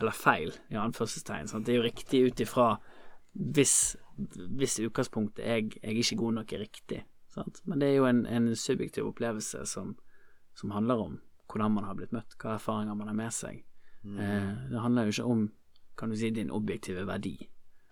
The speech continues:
Speaker 2: Nei, det, <laughs> nei, det er jo, det, det er mye rundt det å være god, egentlig, sant? Og det,
Speaker 1: Ja.
Speaker 2: det er jo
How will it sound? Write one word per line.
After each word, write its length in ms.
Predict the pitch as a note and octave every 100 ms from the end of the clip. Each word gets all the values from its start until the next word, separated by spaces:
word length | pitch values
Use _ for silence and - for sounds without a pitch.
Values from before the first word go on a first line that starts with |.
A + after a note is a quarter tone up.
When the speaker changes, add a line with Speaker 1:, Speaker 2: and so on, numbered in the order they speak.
| - -
Speaker 2:
Nei, 340 | - F#2+ F#2 G2 -
det, 140 | G2 F2+ D#2+ - - A#2+ - -
<laughs> 640 | - - - - D#3 C3+
nei, 100 | A2 A#2+
det 120 | B2
er 140 | G#2+
jo, 140 | A2+ G#2+ G#2
det, 200 | G#2+ A2+ - A#2+ -
det 80 |
er 40 | A2
mye 260 | G#2+ B2 F#2+
rundt 260 | F#2+ B2+
det 80 | A#2+
å 80 | G#2
være 220 | F#2+ G#2+
god, 280 | G#2+ A2+ D#2 D#2
egentlig, 360 | E2 G2 F2 E2
sant? 300 | F2+ F2 G2
Og 140 | F#2+
det, 80 | G2
Speaker 1:
Ja. 120 | G2 A#2 - - -
Speaker 2:
det 100 | G#2+
er 120 | G#2+
jo 140 | G2